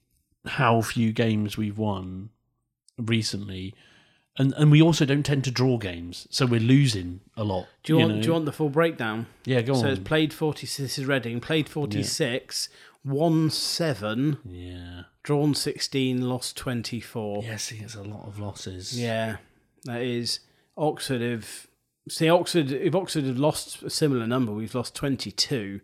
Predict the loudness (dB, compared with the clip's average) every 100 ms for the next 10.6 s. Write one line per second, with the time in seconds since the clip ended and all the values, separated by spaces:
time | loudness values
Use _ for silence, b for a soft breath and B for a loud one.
0 | -10 -8 -6 -6 -4 -2 0 -2 -4 -6
1 | -6 -4 -4 -2 -2 0 0 0 0 0
2 | -2 0 0 0 -2 -4 -4 -4 -4 -4
3 | -2 -4 -2 -2 0 0 0 -2 -4 -6
4 | -6 -4 -4 -4 -6 -6 -8 -10 -2 2
5 | 4 4 2 2 0 -4 -4 -2 0 -2
6 | -4 -4 -2 -2 -2 -6 -6 -8 -6 -6
7 | -4 -4 -4 -4 -6 -8 -10 -10 -6 -6
8 | -2 -2 -2 -8 -8 -6 -8 -8 B B
9 | B -4 -2 -2 -4 -4 -4 -4 -2 -2
10 | -2 -4 -4 -4 -4 -4